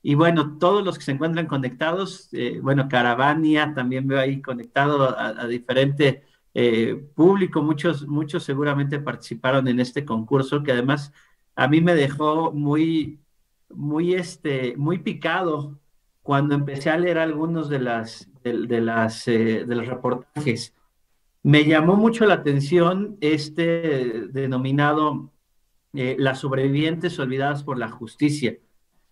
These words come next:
Y lo lees y se te hace un nudo a la garganta. Voy a citar brevemente un, un parrafito. Eh, "A pesar de recibir treinta y siete puñaladas en todo su cuerpo,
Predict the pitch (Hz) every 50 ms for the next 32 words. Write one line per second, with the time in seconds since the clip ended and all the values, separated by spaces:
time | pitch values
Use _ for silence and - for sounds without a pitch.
0 | _ _ - 139 143 151 165 160 165 175 180 196 202 196 - 220 - 180 139 139
1 | 147 156 160 160 - 180 175 170 165 165 170 165 156 147 131 123 123 123 127 127
2 | 143 151 151 156 147 135 131 117 113 - _ _ _ _ _ _ _ - 135 147
3 | 170 190 196 196 196 - 160 143 143 170 165 175 180 180 170 147 160 170 175 175
4 | 170 165 165 160 160 160 147 165 165 165 165 165 143 147 156 143 151 160 147 135
5 | 135 131 131 160 165 160 147 - 123 110 - _ _ _ _ _ _ _ _ _
6 | _ _ - 147 143 139 139 - - 151 151 151 147 143 - - _ _ _ _
7 | _ _ _ _ _ _ - 156 147 151 170 160 - 196 202 214 226 226 214 208
8 | 170 - 156 151 165 185 180 185 202 196 185 165 165 139 139 143 170 160 - 190
9 | 185 - 156 143 143 135 127 131 143 143 151 160 151 - 139 127 - 151 151 156
10 | 147 - 135 - - 139 139 139 143 143 208 254 - _